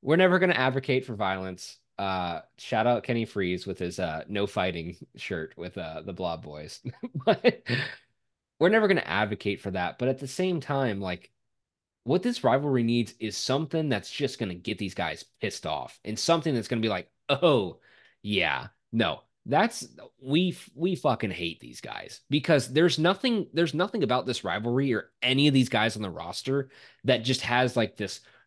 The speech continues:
fervent hate for Xavier. Xavier has that, like I said, because it's ingrained in their culture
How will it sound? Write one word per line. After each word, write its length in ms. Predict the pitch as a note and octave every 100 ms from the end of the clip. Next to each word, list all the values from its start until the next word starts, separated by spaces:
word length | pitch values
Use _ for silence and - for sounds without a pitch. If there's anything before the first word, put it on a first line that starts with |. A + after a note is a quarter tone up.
| _
fervent 440 | C3+ C#3 B2+ B2 -
hate 640 | F#2 G2 B2 F#2 - - _ _ _ -
for 120 | B2
Xavier. 580 | G2 G2 G2+ D#2+ C#2+ - _ G#2+
Xavier 360 | B2+ F#3+ F#3
has 380 | A#2 B2+ B2+ A2+
that, 240 | G#2 E2 F#2
like 200 | G#2 G#2+
I 40 |
said, 160 | - G#2+
because 260 | G#2+ A#2+
it's 120 | A#2+
ingrained 680 | C3 B2 A2 G2 A#2+ C3+ C3
in 100 | A#2+
their 140 | F#2+ - -
culture 540 | - C3+ - - D#2+